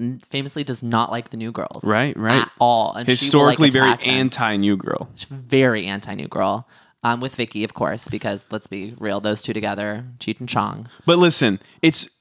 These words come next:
Speaker 2: never about the New Girl. And this is actually universal. This isn't even a Shannon thing. Um, universally, when it comes to people, it's not, it's normally not about the other person
Speaker 1: Yeah.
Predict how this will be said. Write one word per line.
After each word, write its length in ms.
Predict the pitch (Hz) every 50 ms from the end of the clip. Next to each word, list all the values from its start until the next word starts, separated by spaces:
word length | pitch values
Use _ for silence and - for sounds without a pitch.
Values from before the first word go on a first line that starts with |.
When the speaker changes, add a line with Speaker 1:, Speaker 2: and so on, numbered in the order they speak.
| _ _ _ _
Speaker 2:
never 440 | - 151 156 170 175 170 180 180 160 -
about 540 | 135 131 117 - 139 131 135 139 - -
the 80 | - 127
New 300 | 117 117 123 123 120 110
Girl. 400 | 101 104 90 82 73 71 - - _ - - - - _
And 200 | - 190 196 190
this 220 | 185 202 196 - -
is 140 | 185 165 175
actually 240 | 170 170 - 175
universal. 440 | 160 156 147 143 147 135 - - 95
This 220 | 98 110 131 - -
isn't 180 | 139 135 135
even 220 | 131 127 123 117 113
a 60 | 107
Shannon 580 | - - - - 127 120 120 117 117 113 110
thing. 640 | 104 - - - 127 123 113 104 95 92 95 95 95 - _ - - - - _ _ _
Um, 440 | 113 113 110 107 107 104 101 101 95 - - - _
universally, 960 | - 139 147 151 139 123 135 135 135 - - 139 123 113 101 98 98 104 101 - _ _ _ _ _ _ 113
when 120 | 120 113
it 60 | 113 -
comes 200 | - 131 117 -
to 60 | - 117
people, 380 | - - 117 107 123 117 110
it's 160 | 127 131 -
not, 240 | 180 185 185 185 175 -
it's 280 | 156 135 - - 143 139
normally 540 | 143 147 156 170 165 160 147 127 127 120
not 260 | 117 117 120 120 123 117
about 400 | 110 - 117 110 110 107 - -
the 160 | 120 113 -
other 260 | - 123 120 120 117
person 680 | 104 - - - 120 113 - - - 78 85 90 107 117
Speaker 1:
Yeah. 260 | 135 135 120 95 71